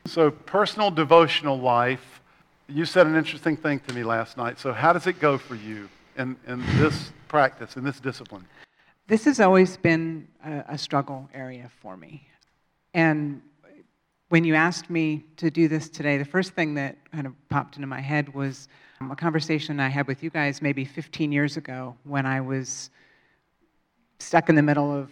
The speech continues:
Speaker 2: little kids and, and all that and had, you know, not a time even to go to the bathroom kind of thing. And you asked me kind of that similar question. And I, you know, "How's your devotional life?" And it's like, "Oh, well, you know, it's just, it's hard and I'm not really doing anything."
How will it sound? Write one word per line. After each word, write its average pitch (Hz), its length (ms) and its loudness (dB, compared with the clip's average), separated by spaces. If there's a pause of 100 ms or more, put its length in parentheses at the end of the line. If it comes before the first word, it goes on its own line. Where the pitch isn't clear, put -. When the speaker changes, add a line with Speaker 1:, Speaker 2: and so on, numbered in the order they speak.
Speaker 2:
little 151 180 -2
kids 147 580 0
and, 135 460 -10 (320)
and 147 120 -2
all 143 120 4
that 135 220 2
and 139 80 -10
had, 139 280 0
you 143 80 -8
know, 127 180 -8 (160)
not 147 220 4
a 143 60 0
time 139 320 0
even 135 180 -4
to 131 60 -6
go 135 80 -4
to 131 80 -8
the 127 60 -10
bathroom 127 500 -6
kind 127 200 -14
of 120 80 -18
thing. 123 340 -16
And 135 380 0 (240)
you 160 140 6
asked 143 340 4
me 139 280 0
kind 147 200 -2
of 143 60 -6
that 139 240 -6
similar 185 280 0
question. 123 600 -10 (500)
And 135 280 -8
I, 131 340 -4 (560)
you 135 80 -6
know, 123 80 -8
"How's 131 240 -8
your 139 80 -6
devotional 131 500 -6
life?" 123 380 -6
And 123 160 -12
it's 120 100 -20
like, 143 200 -6
"Oh, 170 180 8
well, 156 160 2
you 165 140 -2
know, 131 200 -2
it's 135 220 -8
just, - 280 -16
it's 147 180 -12
hard 127 280 -4
and 127 120 -10
I'm 131 100 -8
not 135 160 -8
really 139 140 -6
doing 131 200 -8
anything." 123 480 -12